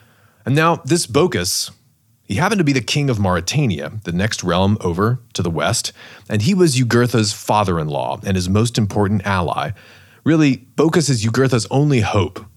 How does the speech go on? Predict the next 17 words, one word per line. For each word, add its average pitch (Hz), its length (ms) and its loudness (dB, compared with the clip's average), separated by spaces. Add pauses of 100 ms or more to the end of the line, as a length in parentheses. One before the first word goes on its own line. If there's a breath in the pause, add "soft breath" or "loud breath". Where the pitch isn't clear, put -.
for 107 80 0
defeating 95 400 0
the 78 80 -2
Romans. 69 480 -6 (360 loud breath)
And 101 140 -2
so, 151 360 0 (280)
if 107 180 -4
Marius 107 800 -4 (160)
could - 260 -4
only 151 440 0
bring 113 480 4
Bocchus 101 600 0
over 104 240 0
to 113 120 -2
the 107 100 2
Roman 107 320 2
side, 92 580 2